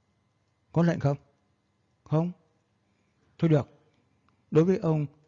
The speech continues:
thì có lệnh khám nhà trong tay chẳng khó gì, có phải không nào? Tôi sẽ không làm phiền. Tuy rằng bị nghi ngờ là giết người chẳng dễ chịu gì cho lắm, nhưng tôi không thể trách ông, vì đó là nhiệm vụ ông phải thực hiện."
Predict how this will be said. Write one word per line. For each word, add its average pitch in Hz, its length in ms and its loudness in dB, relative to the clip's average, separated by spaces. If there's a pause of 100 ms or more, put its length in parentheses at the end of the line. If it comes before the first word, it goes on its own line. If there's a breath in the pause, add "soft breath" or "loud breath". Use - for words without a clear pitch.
(140)
thì 135 160 -2
có 160 140 -6
lệnh 170 200 -4
khám 185 260 -6
nhà 143 180 -2
trong 175 180 -6
tay 175 240 -4
chẳng 127 140 -4
khó 180 200 -6
gì, 156 200 -2 (180)
có 202 100 -8
phải 139 120 -6
không 185 140 -6
nào? 120 160 -6 (840)
Tôi 143 180 0
sẽ 165 160 -6
không 160 180 -6
làm 127 140 -4
phiền. 123 240 -4 (920)
Tuy 180 160 0
rằng 147 280 -2 (280)
bị 131 220 -4
nghi 175 200 0
ngờ 151 200 -2
là 135 80 -2
giết 220 200 -4
người 151 320 -2 (140)
chẳng 104 240 -4
dễ 185 220 -2
chịu 156 200 -2
gì 143 240 0
cho 160 100 -4
lắm, 151 200 -4 (720)
nhưng 165 220 0
tôi 165 180 0
không 233 300 -2
thể 120 180 -2
trách 208 200 -4
ông, 175 200 -2 (540)
vì 165 160 0
đó 151 160 -2
là 240 100 -2
nhiệm 165 220 -2
vụ 147 240 -4
ông 180 140 -4
phải 131 140 -4
thực 151 140 -4
hiện." 151 180 -2